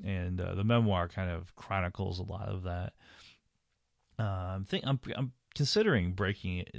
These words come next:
that up into several distinct essays, uh, some of which will be more geared towards writing, some are kind of just anecdotal and things like that.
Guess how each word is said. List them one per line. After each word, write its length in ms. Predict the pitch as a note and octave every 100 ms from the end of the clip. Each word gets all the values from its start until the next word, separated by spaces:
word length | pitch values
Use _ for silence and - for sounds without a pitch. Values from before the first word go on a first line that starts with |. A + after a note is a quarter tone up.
| F#2+
that 200 | F2+ F2+
up 260 | G2 F#2+
into 460 | F2 F2+ - F2 F2
several 560 | - F#2 F#2 F2+ E2 F2
distinct 460 | G2 F#2 - F2+ -
essays, 760 | F2+ F#2+ - F2+ F2 G#2 G2+ -
uh, 260 | F2+ - A#2+ - -
some 220 | - F#2+
of 140 | F2+
which 240 | F#2 F2+ F#2
will 60 |
be 120 | F2+
more 320 | F#2 F#2 F#2 F#2
geared 240 | F#2+ F#2
towards 220 | F2+ F2+
writing, 420 | A#2+ B2 A#2 A2 G#2+
some 260 | F#2+ F2
are 100 | F2+ - - -
kind 160 | F#2
of 60 | F2
just 240 | G2+ - -
anecdotal 680 | F2 F#2+ - F#2+ G2 F#2 - - - - -
and 120 | A2
things 220 | G2+ G2+ F#2
like 200 | F#2 -
that. 280 | F2+ F#2